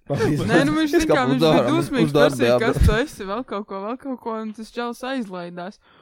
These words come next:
Speaker 2: Un pats rēcīgākais tas, ka izrādījās, ka mēs pazīstam tos cilvēkus, pie kuriem viņš tur aizmiga, un, ā, mums, ā, vēl cits kaimiņš brauc skrieču autobusā, un viņam draugs stāv:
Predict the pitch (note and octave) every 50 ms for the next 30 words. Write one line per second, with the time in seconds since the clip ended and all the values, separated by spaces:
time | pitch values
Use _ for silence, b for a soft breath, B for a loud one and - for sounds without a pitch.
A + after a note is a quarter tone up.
0 | b b b - F#3+ G3+ F3+ G#3 A3 G#3+ - A3+ B3 B3 B3 B3 - - G3 G3
1 | F#3+ F#3+ F#3+ G3 - F#3 F#3+ G#3+ - _ G3 G#3+ B3+ - _ - G3 F#3+ G3+ A3+
2 | A#3+ G#3+ G3+ F#3 F#3 F3+ F#3 F3+ F3+ F#3 G#3 - - - F#3 F3+ F3 F#3+ - -
3 | - - C4+ D4 B3+ A#3 F#3+ F#3+ - - - F#3 G3 - - F3 G3 - _ -
4 | A3 A#3 A#3+ A3+ G#3 F3 F3 G3 - - - _ F#3 G3 - - G#3 G#3 G3 F#3
5 | F#3 F#3 F#3 F#3 G3+ - - - G3 F#3+ F#3+ b b b b b b b b b
6 | b - D#3 F#3+ G3+ A3+ A3+ C4 C4+ C#4+ C4 A#3+ C4+ B B B B B B -
7 | G3+ G#3 G#3 G#3 G#3 G#3 G#3 G3+ G3 F#3 - _ - - - - - A3 G#3+ G3+
8 | G3 G#3+ - - - E3 - - G3 G#3+ G#3+ G#3 - G#3+ A#3 - - - G3+ G3+
9 | G#3+ A#3 A3 G#3+ G#3+ F3+ F#3+ G#3+ G#3+ G#3+ - - - F3+ G3 - - G#3+ B3 D#4
10 | - D#4 C#4+ C4+ B3 - A#3+ A3 G#3+ G#3 G#3+ A3 A3 A3 G#3+ G#3+ G3 A#3 C4 A#3+
11 | A3 - - - - A#3 A#3 A3